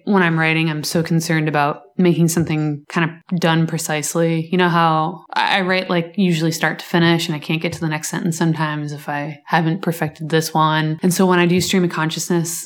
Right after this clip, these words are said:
if I've ever tried it, I'll have to s-, even, I don't even know if I have, because it's,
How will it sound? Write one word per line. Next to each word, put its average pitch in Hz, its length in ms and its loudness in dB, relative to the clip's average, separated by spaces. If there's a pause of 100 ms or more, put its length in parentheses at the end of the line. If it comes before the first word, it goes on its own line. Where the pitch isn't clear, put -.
if 196 140 -2
I've 165 120 2
ever 160 200 0
tried 151 260 -4
it, 160 60 0
I'll - 140 0
have 147 180 -6
to 165 80 -6
s-, - 180 -8 (120)
even, 160 380 -2 (100)
I 165 180 -4
don't 180 100 2
even 180 160 4
know 175 80 4
if 170 100 -2
I 165 40 -4
have, 165 600 2 (140)
because 180 300 4
it's, - 440 0